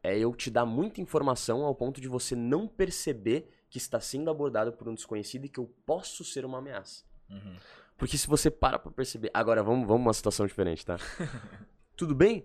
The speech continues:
Speaker 1: Você sabe onde fica um açaí por aqui?
Speaker 2: Quer que eu dou a mesma
Speaker 1: Pode
Speaker 2: resposta?
Speaker 1: res-, pode, não, não, pode seguir, como
Speaker 2: <laughs>
Speaker 1: se fosse um desconhecido de novo. Tô te abordando
Speaker 2: Tá.
Speaker 1: de novo.
Speaker 2: Pô, sei, cara. Tem um aqui na esquina, no postinho ali.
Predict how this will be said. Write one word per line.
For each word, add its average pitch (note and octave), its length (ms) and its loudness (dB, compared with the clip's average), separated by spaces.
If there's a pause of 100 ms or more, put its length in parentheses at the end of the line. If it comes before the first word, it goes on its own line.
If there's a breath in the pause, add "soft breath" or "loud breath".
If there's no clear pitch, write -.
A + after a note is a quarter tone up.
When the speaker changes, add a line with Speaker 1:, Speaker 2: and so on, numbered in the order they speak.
(140)
Speaker 1:
Você D#3+ 120 -2
sabe B3 180 4
onde A#3 100 -2
fica F3+ 220 -2
um D#3 60 4
açaí C#3 280 4
por B2+ 160 -2
aqui? F3+ 340 2 (840)
Speaker 2:
Quer F#2 120 -10
que G2 60 -14
eu G2 40 -12
dou G2 100 -8
a - 40 -8
mesma G2+ 260 -10
Speaker 1:
Pode A2 180 8
Speaker 2:
resposta? B2+ 280 6
Speaker 1:
res-, C#3 80 -2
pode, D3 100 4
não, E3 160 10
não, C3+ 80 8
pode - 220 6
seguir, G3+ 280 10
como D3+ 160 8
Speaker 2:
<laughs> C#3 40 4
Speaker 1:
se D3 240 8
fosse D3 260 4
um - 20 -2
desconhecido D3+ 400 2
de D3 100 -2
novo. G#2+ 220 2
Tô G2+ 80 -2
te A2 180 -4
abordando G2+ 320 4
Speaker 2:
Tá. A2 40 0
Speaker 1:
de G#2+ 80 0
novo. E2+ 180 -2 (540 soft breath)
Speaker 2:
Pô, F#3 160 4
sei, F3 240 0
cara. C3+ 240 4
Tem A2 240 -8
um C#3 240 -6
aqui C#3 180 -6
na D3+ 60 -6
esquina, D#3+ 300 -6
no C#3 80 -8
postinho C3 420 -8
ali. C3 200 -8